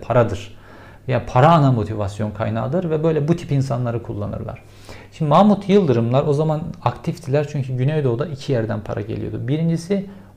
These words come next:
uyuşturucu sevkiyatı, ikincisi silahlar,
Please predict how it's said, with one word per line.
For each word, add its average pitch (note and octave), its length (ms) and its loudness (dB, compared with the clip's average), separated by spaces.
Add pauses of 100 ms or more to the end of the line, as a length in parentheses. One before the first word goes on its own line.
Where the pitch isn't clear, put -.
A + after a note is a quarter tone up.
uyuşturucu B2 480 -2
sevkiyatı, E3+ 800 -4 (320)
ikincisi D#3+ 800 -4
silahlar, A2+ 680 -2